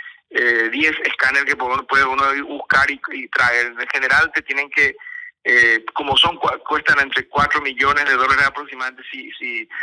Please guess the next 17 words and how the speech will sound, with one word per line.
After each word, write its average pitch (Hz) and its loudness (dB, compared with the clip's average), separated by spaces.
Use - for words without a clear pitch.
los 139 4
chinos 170 4
son 156 0
relativamente 143 2
más 151 2
baratos, 139 0
pero 143 0
digamos, 143 0
la, 131 4
no 143 0
es 165 0
que - 0
están 147 0
disponibles. 143 -2
Y 151 0
por 160 4
otro 175 6